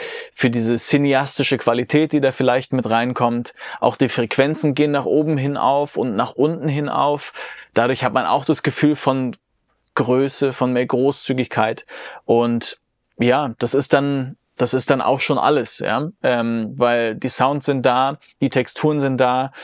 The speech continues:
Ich muss sie halt ein bisschen geschickter positionieren vielleicht, ähm, oder ein bisschen, ähm, tondienlicher positionieren.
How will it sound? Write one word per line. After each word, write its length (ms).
Ich 120
muss 200
sie 140
halt 240
ein 200
bisschen 440
geschickter 480
positionieren 640
vielleicht, 540
ähm, 300
oder 160
ein 140
bisschen, 520
ähm, 320
tondienlicher 880
positionieren. 800